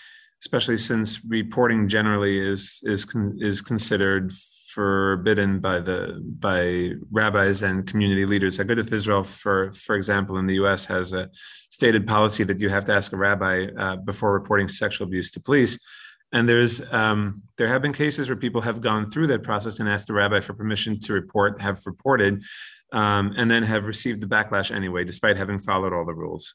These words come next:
Um, so it, it, it's not, it's, it's unfortunately not typical that survivors will come forward, let alone to lo-, to any law enforcement agencies.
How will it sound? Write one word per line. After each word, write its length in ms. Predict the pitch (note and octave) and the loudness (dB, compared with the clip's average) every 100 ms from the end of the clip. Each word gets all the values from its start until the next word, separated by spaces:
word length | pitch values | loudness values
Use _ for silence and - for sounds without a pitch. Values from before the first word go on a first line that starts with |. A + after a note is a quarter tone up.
| _ - | _ -2
Um, 420 | F#2+ F2 F2 - | -2 0 -4 -8
so 280 | - G#2 F#2 | -6 -2 0
it, 100 | F#2+ | 2
it, 360 | G#2 G#2+ G#2+ A2+ | 0 2 -2 -2
it's 180 | G#2 | -4
not, 300 | B2+ A#2 A#2 | 0 0 0
it's, 120 | A2+ B2 | -4 -2
it's 360 | A#2 - - | -4 -6 -4
unfortunately 640 | C3+ B2 B2 - A2+ A2 G2+ | -4 0 -2 0 -2 0 0
not 220 | G2+ G2 | 0 -2
typical 380 | G2 G#2 F#2+ F2+ | -6 -6 -4 -2
that 180 | F2 - | -4 -4
survivors 500 | G2 F#2+ F#2 F#2 - | -2 0 0 -2 -6
will 140 | F2 | -8
come 240 | - F#2 | -6 -6
forward, 480 | F2 G2 F#2 F#2 - _ _ _ A2 | -4 0 0 0 -6 _ _ _ -6
let 200 | A2 G#2+ | 0 2
alone 260 | G2+ G#2 | 4 2
to 140 | G2+ F#2+ | 0 -4
lo-, 280 | F#2 - - | -6 -8 -10
to 400 | - G2+ F#2 F#2 - _ | 0 2 2 -2 -12 _
any 480 | A2 G#2 G#2 G2 F#2+ - - | -2 2 2 0 -2 -12 -8
law 400 | G2 G2 G#2 G#2+ | -2 2 4 2
enforcement 520 | G2+ G2 F#2 - F#2+ | -2 -4 -6 -4 -4
agencies. 560 | F2+ F2+ E2+ F#2 F#2 | -4 -4 -6 -6 -8